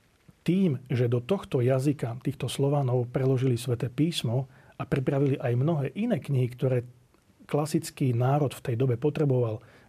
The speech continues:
štátny zákon, e, penitenciál, e,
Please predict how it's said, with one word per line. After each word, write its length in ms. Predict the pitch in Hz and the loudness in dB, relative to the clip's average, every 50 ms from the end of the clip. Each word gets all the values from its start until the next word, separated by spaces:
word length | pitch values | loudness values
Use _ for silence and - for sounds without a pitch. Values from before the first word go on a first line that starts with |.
| _ | _
štátny 480 | - - - 127 120 131 135 131 - 139 123 117 | -20 -6 -2 0 0 0 0 0 0 0 2 2
zákon, 480 | 127 123 117 120 - - 131 113 113 | 2 0 0 -2 -4 -6 -8 -8 -8
e, 40 | 113 - _ _ - - - - - - - _ - 127 113 113 | -10 -12 _ _ -20 -20 -20 -20 -20 -20 -20 _ -4 -2 0 0
penitenciál, 1040 | 107 - - - 131 139 151 147 147 135 131 135 - - 127 117 113 110 110 113 | -2 -2 -2 0 0 2 0 2 2 0 0 0 0 -2 -2 0 0 -2 -4 -6
e, 20 | 117 | -8